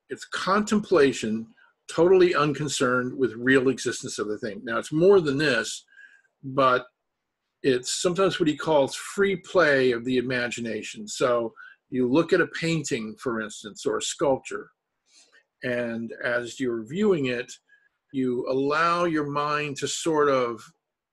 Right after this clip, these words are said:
let it free play without any intervention of concepts. Like, certainly you don't want to bring any, any of your own experience into it, because it's not about your experience, it's about the formal qualities of what you're looking at. Okay,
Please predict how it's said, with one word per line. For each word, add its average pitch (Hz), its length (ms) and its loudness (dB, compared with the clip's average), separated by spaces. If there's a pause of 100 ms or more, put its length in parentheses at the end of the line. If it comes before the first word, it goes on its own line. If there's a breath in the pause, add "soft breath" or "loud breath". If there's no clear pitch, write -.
(560)
let 135 160 2
it 127 140 -4
free 165 460 -2
play 123 640 0 (300 loud breath)
without 139 540 0
any 139 260 2
intervention 131 840 -4
of 110 160 -10
concepts. 135 1000 -6
Like, 110 180 -8
certainly 143 460 0
you 127 80 -2
don't 127 240 -2
want 127 160 -4
to 117 60 -6
bring 123 260 -4
any, 117 280 -4
any 131 220 -2
of 113 120 -8
your 117 260 -6
own 139 400 -2
experience 160 960 -2
into 117 360 -6
it, 110 120 -6 (300 loud breath)
because 131 240 -4
it's - 140 -14
not 147 160 -4
about 139 300 -4
your 123 140 -6
experience, 143 800 -6
it's - 160 -8
about 120 340 -4 (320 soft breath)
the 107 80 -10 (140)
formal 127 400 -6
qualities 117 580 -6
of 117 100 -10
what 120 220 -12
you're 113 100 -14
looking 120 300 -6
at. - 1500 -20
Okay, 117 240 -16